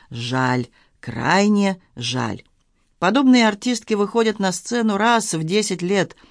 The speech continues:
а может, и ещё реже". Повернулся к визитёру, с нахмуренным лбом поинтересовался: "Имеете намерение повидать госпожу Бессмертную?" "Имею,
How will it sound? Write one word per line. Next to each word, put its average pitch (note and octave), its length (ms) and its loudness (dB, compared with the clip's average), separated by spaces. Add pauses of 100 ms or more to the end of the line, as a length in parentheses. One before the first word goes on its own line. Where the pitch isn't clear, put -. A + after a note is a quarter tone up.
(100)
а - 160 0
может, E3 320 -2
и C#3 60 0
ещё C3+ 280 -2
реже". B2 400 -2 (540)
Повернулся D3+ 540 -2
к - 60 -16
визитёру, D#3+ 640 0 (200)
с - 100 -10
нахмуренным F3 680 4
лбом D3 500 2
поинтересовался: D#3 1000 2 (320)
"Имеете F3 480 2
намерение F3 560 2
повидать E3+ 500 2
госпожу D#3+ 380 -2
Бессмертную?" G3+ 800 0 (420)
"Имею, B2+ 640 2